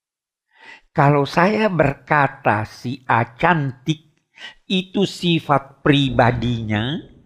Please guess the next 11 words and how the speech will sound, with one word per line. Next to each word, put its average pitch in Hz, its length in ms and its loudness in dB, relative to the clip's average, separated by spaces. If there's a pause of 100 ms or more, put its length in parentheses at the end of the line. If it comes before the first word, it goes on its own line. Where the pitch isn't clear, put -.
(680)
yang 143 240 0
tidak 151 320 2
bisa 170 240 -4
menular 139 640 2
sama 98 240 -12
saya. 87 320 -18 (1200)
Bisa 123 400 -8
enggak - 160 2
saya 117 160 2
dikasih 107 480 -2
kecantikannya? 101 720 -8